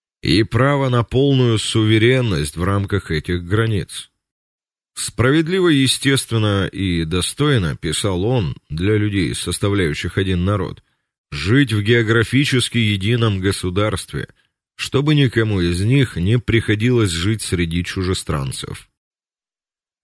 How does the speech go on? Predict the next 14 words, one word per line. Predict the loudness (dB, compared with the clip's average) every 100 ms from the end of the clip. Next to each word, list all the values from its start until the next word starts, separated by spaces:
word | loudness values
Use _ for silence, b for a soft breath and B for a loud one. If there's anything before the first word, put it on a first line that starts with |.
| _ _
Во | -4 -2
второй | 0 2 4 4
половине | 4 2 4 4 4
девятнадцатого | 4 2 2 0 0 0 2 4 2
века | 4 2 2 2 0
движения, | 2 2 2 2 2 4 4 2 0
порожденные | 0 0 0 0 0 0 2
национализмом, | 0 -2 0 0 2 2 2 2 0 -2 -8 -8
захватили | -4 -2 -2 -2 0 0
сперва | 0 0 2 2
Германию, | 2 0 0 0 0 0 0 -4 -8 _ _
потом | -6 -2 0 2 4
и | 2
Италию. | 0 -2 -4 -6 -10